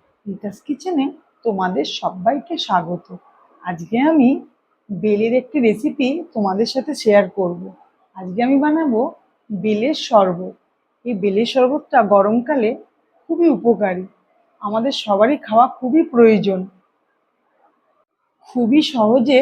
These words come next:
তোমরা এটা বানিয়ে নিতে পারবে। চলো আমরা দেখি কিভাবে এটা আমি বানাচ্ছি। আর ভিডিওটা যদি তোমাদের ভালো লেগে থাকে তাহলে আমার চ্যানেলে সাবস্ক্রাইব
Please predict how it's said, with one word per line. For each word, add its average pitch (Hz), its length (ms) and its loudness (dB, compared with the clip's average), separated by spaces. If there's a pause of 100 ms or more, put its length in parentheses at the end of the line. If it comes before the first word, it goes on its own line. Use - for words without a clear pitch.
(200)
তোমরা 214 320 4
এটা 220 220 4
বানিয়ে 220 400 4
নিতে 226 260 4
পারবে। 180 420 2 (560)
চলো 190 280 2 (100)
আমরা 240 180 4 (140)
দেখি 226 320 0 (220)
কিভাবে 220 480 -2
এটা 226 220 -2
আমি 233 180 4 (120)
বানাচ্ছি। 202 680 2 (1200)
আর 196 60 -12 (100)
ভিডিওটা 196 420 4
যদি 233 180 4 (100)
তোমাদের 214 380 6
ভালো 202 320 0
লেগে 254 340 2
থাকে 208 280 -2 (600)
তাহলে 214 300 -4
আমার 220 340 0
চ্যানেলে 233 380 2 (100)
সাবস্ক্রাইব 220 520 -2